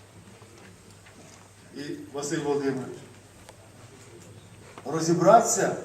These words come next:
зараз потрібно з кожним підприємством. І по максимуму, що ми можемо зробити, запустити ці підприємства. Я би сьогодні вийшов, голова Чортків, казав би: «От, Валентин, ми запустили підприємство». Так як я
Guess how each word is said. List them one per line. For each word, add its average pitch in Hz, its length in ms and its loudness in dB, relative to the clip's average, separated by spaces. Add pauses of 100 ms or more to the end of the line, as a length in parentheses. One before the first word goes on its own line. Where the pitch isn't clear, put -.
зараз 165 320 4
потрібно 151 320 -6
з - 60 -8
кожним 202 320 2
підприємством. - 760 -4 (420)
І 160 40 -2
по 170 180 4
максимуму, 190 420 4
що 175 100 -2
ми 180 140 0
можемо 180 180 0
зробити, 151 340 0
запустити 165 540 -2
ці 160 80 -8
підприємства. 127 560 -8 (1160)
Я 151 60 -10
би 165 80 -2
сьогодні 190 260 -2
вийшов, 269 420 2 (480)
голова 180 420 8
Чортків, 156 420 -2
казав 175 320 4
би: 131 80 -2 (100)
«От, 180 180 0
Валентин, 190 360 -2 (180)
ми 214 140 0
запустили 196 460 -4
підприємство». 175 680 -4 (2000)
Так 208 280 8
як 208 120 6
я 208 120 0